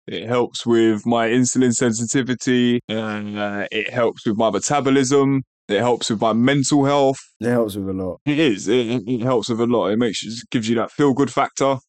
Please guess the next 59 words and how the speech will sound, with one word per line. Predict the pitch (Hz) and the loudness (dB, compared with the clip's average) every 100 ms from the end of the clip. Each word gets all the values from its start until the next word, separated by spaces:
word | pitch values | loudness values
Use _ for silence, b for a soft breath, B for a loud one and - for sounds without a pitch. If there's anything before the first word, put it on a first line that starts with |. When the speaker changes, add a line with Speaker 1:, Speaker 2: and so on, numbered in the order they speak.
| - | -2
Speaker 1:
even | 127 117 117 | 0 2 2
though | 117 113 | 2 2
it, | 107 104 104 120 | 0 -4 -8 -2
it | 117 101 _ _ | -2 -4 _ _
don't | 135 117 87 | -2 -2 0
feel | 120 110 | 0 2
good | 110 101 | 2 2
when | 110 107 | 0 0
you're | 110 | -2
actually | 107 - 117 104 | -4 -4 -4 -2
in | 117 107 | -2 -2
the | 104 | -2
gym | 117 107 104 | 0 0 0
doing | 113 107 95 | 0 2 0
anything. | 92 104 104 120 | -4 -2 -4 -2
Speaker 2:
I | 143 | -2
don't | 180 220 | 0 0
know. | 196 | 2
No, | 175 165 147 | 4 4 4
I | 151 | 2
feel | - 147 | 2 0
good | 135 147 123 | 2 0 2
while | 117 117 | 0 0
I'm | 113 | 0
doing | 120 113 | 0 0
it. | 95 - - | -2 -8 -16
Speaker 1:
I, | - - - 120 156 196 254 254 | -20 -20 -8 -2 2 2 2 2
I | 226 - 214 233 | 0 0 0 2
don't | 233 | 2
know. | 233 185 | 2 2
Sometimes | 214 220 220 208 | 2 2 2 2
I | 175 | 2
hate | 185 147 | 2 0
myself. | 160 156 147 117 - - _ 135 | 0 2 2 0 -6 -20 _ -8
I | |
think, | 131 160 131 | -2 -2 -2
"What | 143 185 | 2 4
are | 160 | 4
you | 139 | 4
doing | 123 156 160 135 | 2 2 2 2
to | 131 | 2
your | 127 | 2
body?" | 139 131 120 117 - | 2 2 2 0 -2
Speaker 2:
Really? | 117 160 240 254 _ - | 0 2 0 -2 _ -2
Speaker 1:
Yeah, | 139 147 147 135 | 2 4 4 2
but | 123 127 | 2 0
that's, | 147 - - | 0 -2 -4
I | 131 131 | -2 -2
find | 147 139 131 | 0 0 0
that's | 135 131 | 0 -2
the | 127 | -4
days | 135 127 120 | 0 2 0
that | - | -2
you | 113 | -4
push | - 139 - | -2 -2 -2
yourself | - 113 92 113 | -2 0 0 0
a | |
lot | 110 - | -2 -2
more | 107 95 | -2 -2